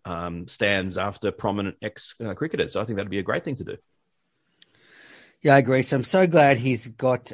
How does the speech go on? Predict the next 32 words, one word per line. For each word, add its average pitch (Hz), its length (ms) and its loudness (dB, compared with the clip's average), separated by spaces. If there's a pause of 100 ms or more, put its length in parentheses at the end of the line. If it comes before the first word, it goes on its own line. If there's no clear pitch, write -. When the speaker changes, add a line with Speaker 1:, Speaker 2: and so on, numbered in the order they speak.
Speaker 2:
a, 113 220 0
um, 107 500 0 (140)
statue, 185 800 8
and, 131 360 6
uh, 139 200 2 (480)
I 208 80 8
was 240 140 6
a 233 40 2
bit 339 160 6
annoyed 247 380 8
that 185 100 8
it 170 140 0
took 170 180 2
a 160 80 2
Pommy 139 460 2
to 139 80 4
point 139 340 2
that 139 140 0
out 131 340 0
for 151 120 0
us 127 160 0
to 120 300 0 (180)
build 135 220 4
a 131 60 -2
statue, 143 480 0
but 139 200 0 (680)
someone 240 320 4
pointed 180 320 6
out 147 160 8
on 135 120 2
Twitter 135 360 4
that, 117 260 2